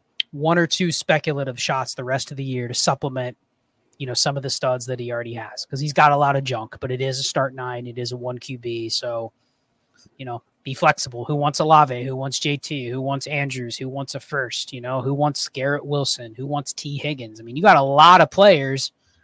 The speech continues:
that if things had gone well for you, could be smashing. Instead, a lot of your players are players you're like, "Eh, man, I don't know if they're gonna be able to get me there the rest of the year." So you just got to,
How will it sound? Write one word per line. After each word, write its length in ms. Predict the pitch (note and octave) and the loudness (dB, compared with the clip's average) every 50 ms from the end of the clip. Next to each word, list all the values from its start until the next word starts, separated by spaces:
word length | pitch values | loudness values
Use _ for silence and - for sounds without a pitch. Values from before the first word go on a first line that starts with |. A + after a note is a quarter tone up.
| _ _ _ _ _ _ _ _ _ _ _ _ _ _ _ | _ _ _ _ _ _ _ _ _ _ _ _ _ _ _
that 280 | C#3+ C#3 C#3+ C#3 C3 - _ _ | -4 0 0 0 0 0 _ _
if 140 | - C#3+ - | -8 -8 -8
things 340 | - - D#3 D3+ D3 C#3 | 0 0 0 2 2 -2
had 220 | - C#3 C#3+ C3+ C3 | -2 -2 -4 -2 0
gone 320 | C#3+ C#3 C#3 C3 B2+ A#2+ A2+ | 0 0 0 0 -2 -6 -8
well 340 | A#2 B2 C#3 G3+ C4 B3+ | -4 4 6 8 8 8
for 200 | - - - D#3 | 6 4 -2 -4
you, 280 | C#3 C3 B2+ C3 C#3 C#3 _ | -4 -4 -6 -6 -6 -6 _
could 200 | - D3+ C#3+ B2+ | -6 -8 -8 -8
be 140 | - C3 A#2+ | -10 -6 -4
smashing. 600 | - - - G3 G3 F#3+ D#3 - - A2+ A2 A#2 | -4 -4 -2 0 0 0 0 -2 -8 -10 -12 -14
Instead, 440 | A#2+ B2 - - - C#3+ C#3 C3+ C3 B2 A#2 | -10 -8 -8 -4 -2 -2 -4 -4 -6 -10 -14
a 60 | A#2+ A#2+ | -10 -4
lot 200 | C3 C#3 D3+ D#3 | 2 4 4 2
of 80 | D3 | 2
your 120 | C#3 B2+ B2+ | 0 -8 -10
players 420 | _ - C3 B2+ B2 B2 B2+ A#2+ | _ -6 -6 -4 -4 -6 -8 -8
are 80 | B2 A#2+ | -10 -8
players 340 | _ C#3+ C3 B2 B2 B2 C3 | _ -4 -4 -4 -6 -8 -8
you're 120 | B2+ A#2+ | -8 -8
like, 240 | A#2 A2+ A2+ A2+ - - | -8 -8 -10 -12 -14 -14
"Eh, 180 | A#2 A#2 A2+ | -16 -16 -16
man, 280 | A2+ A#2 A#2 A#2 A#2+ B2 - | -18 -18 -16 -16 -16 -14 -12
I 60 | - B2+ | -10 -10
don't 100 | A#2+ A#2+ | -10 -8
know 80 | A#2+ | -8
if 80 | A#2+ A#2 | -10 -8
they're 120 | _ B2 A#2+ | _ -12 -12
gonna 140 | A#2+ A#2 | -12 -14
be 40 | A#2 | -14
able 80 | A#2 A#2 A#2 | -14 -14 -14
to 40 | |
get 180 | A2+ - B2+ _ | -12 -14 -14 _
me 120 | - A#2+ | -14 -14
there 160 | A2+ - - - | -12 -10 -10 -10
the 100 | - - | -10 -12
rest 220 | - - - - | -10 -10 -10 -12
of 80 | A#2 G#2+ | -12 -20
the 40 | |
year." 280 | A3 - - - - _ _ _ | -20 -20 -20 -20 -20 _ _ _
So 220 | - - - F#2 - | -18 -16 -16 -16 -16
you 60 | - | -14
just 160 | - - - | -14 -4 2
got 180 | - F#3 E3+ - | 4 4 4 8
to, 220 | F#3 D#3+ D3+ C3+ | 8 8 8 8